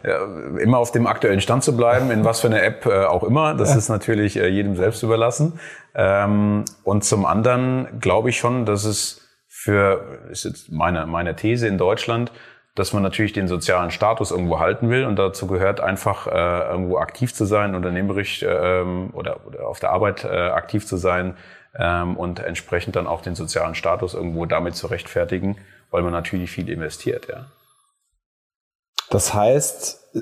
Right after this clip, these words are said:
Speaker 2: ähm, Schutz des Erreichten, ähm,
Speaker 1: Bestandssicherung.
Speaker 2: Bestandssicherung, ähm, wieder viel besseren Wissens.
Speaker 1: Ja.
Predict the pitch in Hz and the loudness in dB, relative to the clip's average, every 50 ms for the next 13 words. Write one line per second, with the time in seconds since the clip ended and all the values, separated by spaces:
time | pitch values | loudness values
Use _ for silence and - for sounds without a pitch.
0 | - - 117 104 104 104 101 101 101 101 - - - _ _ _ _ _ _ _ | -2 2 4 4 6 6 4 4 2 0 -4 -8 -16 _ _ _ _ _ _ _
1 | _ _ _ _ _ _ _ - - - - 135 143 151 - - - - - - | _ _ _ _ _ _ _ 0 2 4 4 4 2 2 2 0 -2 0 2 2
2 | 120 113 - - - - - 101 90 87 85 85 95 113 135 135 - - - - | 2 2 2 0 0 0 2 2 4 4 4 6 6 6 4 4 0 -2 0 0
3 | 175 180 190 208 208 196 202 214 - - - - - 110 113 113 113 113 113 110 | 2 4 4 4 4 2 0 -2 -6 -10 -8 -2 0 2 2 2 2 2 0 0
4 | 107 - - - - - - - _ - 98 101 92 - 113 120 - - - 90 | -2 -4 -6 -10 -18 -20 -20 -18 _ -2 -2 0 2 2 0 2 0 0 0 -2
5 | - - 82 - - 113 104 - - - - 90 92 123 143 139 - - 151 147 | -2 -2 -4 0 2 2 2 2 2 2 4 4 4 4 4 2 4 4 4 4
6 | - - 165 151 143 143 160 165 - 185 190 180 - - - - - - - - | 4 4 4 4 4 4 2 2 2 2 0 -2 -4 -8 -10 -10 -12 -10 -2 2
7 | 120 123 - - 127 127 127 - - - - 104 113 107 104 104 101 101 107 131 | 4 4 4 4 2 0 0 -2 -2 -4 -4 -6 -4 -4 -2 0 4 4 4 6
8 | 139 151 143 143 143 143 143 - - - - - - - _ _ _ _ - - | 6 6 6 6 6 4 2 2 -2 -6 -12 -18 -20 -20 _ _ _ _ -18 -14
9 | - - - - 139 147 170 151 117 127 131 - - 139 139 139 135 139 127 - | -10 -8 2 4 6 8 8 8 6 4 4 4 2 0 0 0 0 -2 -2 -2
10 | - 92 95 - - - - _ _ _ - 110 - | -2 -4 -6 -8 -14 -20 -20 _ _ _ -10 -8 -8